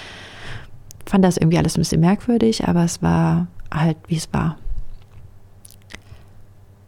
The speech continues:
Hab mich dann von dem Baum auch verabschiedet <laughs> und beim Verabschieden habe ich gesehen,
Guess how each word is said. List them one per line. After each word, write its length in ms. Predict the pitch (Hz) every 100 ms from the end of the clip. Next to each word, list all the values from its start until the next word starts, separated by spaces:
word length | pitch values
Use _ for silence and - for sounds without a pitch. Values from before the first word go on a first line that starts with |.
| -
Hab 280 | - - 180
mich 160 | 170
dann 240 | 175 170 165
von 160 | 170
dem 100 | 165
Baum 200 | 165 170
auch 80 | 180
verabschiedet 640 | 190 180 - 233 220 226 254 - - - - - -
<laughs> 680 | - - - - - - 392
und 760 | 190 185 180 180 180 175 - - -
beim 160 | 185 175
Verabschieden 420 | 185 175 - 180
habe 120 | 175
ich 120 | 170 -
gesehen, 720 | 170 160 165 165 165 175